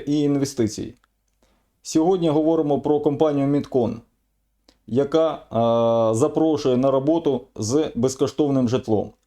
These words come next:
Потрібні зварювальники, З П достойна, надаємо безкоштовне житло у Києві.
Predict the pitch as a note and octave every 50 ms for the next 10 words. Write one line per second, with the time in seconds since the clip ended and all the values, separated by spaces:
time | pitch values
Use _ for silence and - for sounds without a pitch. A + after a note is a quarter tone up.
0 | _ _ _ _ _ - D3 C#3+ - E3 E3+ E3+ C#3+ A#2+ B2 A#2+ A2+ A#2 - -
1 | A#2+ A#2 C3 C#3+ D3+ D3+ D3+ D#3 D#3+ E3 E3 E3 E3 E3+ E3 E3 F3 E3+ E3+ E3
2 | - _ _ _ _ _ _ _ _ _ _ _ _ _ _ - A#2+ A#2+ D3+ D3+
3 | D3+ E3+ D#3 C3+ A#2+ C3 B2+ - - D3+ D#3 E3 E3 E3 D#3+ D#3+ D#3+ D#3+ - _
4 | _ _ _ _ _ _ _ _ _ _ _ _ _ _ _ - B2+ C3 C3 A#2
5 | B2+ C3+ C#3 C#3+ C#3+ C#3+ D#3 E3 E3+ E3+ E3 - - - A2+ A#2+ B2+ - - C3+
6 | - - D#3+ D3+ D3 C#3+ C3 A2+ C3 A2 - G#2+ G#2 - - _ _ _ _ _
7 | _ _ _ _ _ _ _ _ _ _ - D#3 F3+ F3 - C3+ B2 G#2+ G2 F#2
8 | F#2 G2 -